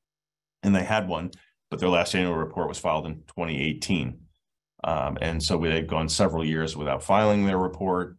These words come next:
and, uh, it was an indicator of some internal control problems and some operational problems. And we've since stepped in to be able to, uh, help them file their annual reports and get caught up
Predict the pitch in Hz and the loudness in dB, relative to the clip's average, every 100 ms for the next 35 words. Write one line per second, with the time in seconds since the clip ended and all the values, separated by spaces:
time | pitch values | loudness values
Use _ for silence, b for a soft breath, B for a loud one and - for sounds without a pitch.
0 | - 80 78 76 78 76 76 73 85 90 | -10 -6 -4 -4 -4 0 0 0 -2 0
1 | 92 80 - 87 80 76 - 80 78 78 | 0 0 0 0 2 0 -2 -4 -6 -4
2 | 85 76 76 - 90 82 85 78 76 71 | -2 -2 -6 -2 -2 0 2 2 2 -4
3 | 73 - 76 71 69 67 82 71 67 B | -6 -4 -4 -4 -2 -2 0 -2 -6 B
4 | B B _ - 90 85 87 113 98 67 | B B _ 0 2 4 6 6 4 0
5 | 85 73 65 73 71 - 85 85 87 - | 2 2 2 -2 -6 -6 -6 -2 -2 -4
6 | - 82 69 - 73 71 76 73 71 - | -4 -4 -4 -4 -4 -2 -4 -2 -4 -6
7 | 69 71 69 69 - 67 67 67 65 64 | -2 -2 -2 -6 -6 -4 -4 -2 -2 -2
8 | 76 76 73 71 73 82 78 73 73 73 | -2 -4 -4 -4 -2 0 2 2 0 -2
9 | 76 73 71 67 71 67 65 67 69 - | -2 -2 -4 -4 -4 -4 -4 -4 -6 -4
10 | 69 71 69 - | 0 0 0 -4